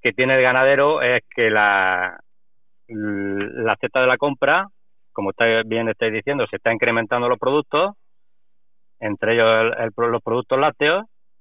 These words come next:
y, eh, ese incremento se re-, simplemente se repercute entre las industrias y la distribución. Entre ellos, como siempre y es habitual,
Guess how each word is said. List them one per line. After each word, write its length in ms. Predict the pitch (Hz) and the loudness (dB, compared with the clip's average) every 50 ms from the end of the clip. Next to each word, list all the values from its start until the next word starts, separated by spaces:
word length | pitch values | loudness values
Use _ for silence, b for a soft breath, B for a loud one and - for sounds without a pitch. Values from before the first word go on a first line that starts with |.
| - - - _ _ _ _ _ _ _ _ - - - _ _ - - | -20 -20 -20 _ _ _ _ _ _ _ _ -20 -20 -20 _ _ -14 -6
y, 140 | 135 123 120 | -2 0 2
eh, 440 | 120 117 117 117 113 110 107 104 - - _ _ _ _ _ _ _ _ _ _ _ - | 2 2 2 2 2 2 0 0 -2 -6 _ _ _ _ _ _ _ _ _ _ _ -6
ese 220 | 127 107 - 135 | -6 -4 -2 -2
incremento 640 | 131 117 135 131 135 139 143 147 143 - 170 170 139 | -4 0 2 2 2 4 2 0 0 2 2 2 2
se 180 | - - 127 123 | 2 2 2 2
re-, 540 | 123 120 117 117 113 110 110 104 101 - - - - - | 4 4 2 2 2 2 2 0 -2 -4 -8 -14 -10 -8
simplemente 520 | 135 127 131 135 131 135 139 135 - 147 | -8 -4 0 0 2 2 0 0 0 -2
se 120 | - 147 | 0 2
repercute 500 | 135 127 113 - - - 135 143 - - | 2 2 2 0 -2 -2 -2 -4 -4 -2
entre 240 | 123 113 107 117 107 | -4 -4 -4 -4 -2
las 160 | 107 107 104 104 | -2 0 0 -2
industrias 480 | 110 104 131 127 - 139 156 165 156 | -2 -4 -8 -8 -4 -2 0 0 2
y 60 | 151 143 | 2 2
la 120 | 131 120 | 0 0
distribución. 640 | 113 104 - 104 104 101 98 - 143 151 127 98 - - | 0 -2 -4 -6 -8 -8 -6 -4 -4 -4 -4 -6 -8 -12
Entre 360 | 107 101 - - 110 113 120 | -14 -12 -8 -4 -2 -2 -2
ellos, 160 | 123 139 139 | 0 -2 -4
como 260 | - - 117 110 101 95 | -2 -4 -4 -4 -4 -4
siempre 420 | - 123 123 123 - 127 127 127 | -4 -4 -4 -4 -4 -4 -2 0
y 40 | 127 | 0
es 100 | 123 117 | 2 2
habitual, 440 | 120 127 131 110 120 123 135 143 | 2 0 -2 -4 -4 -2 -2 -2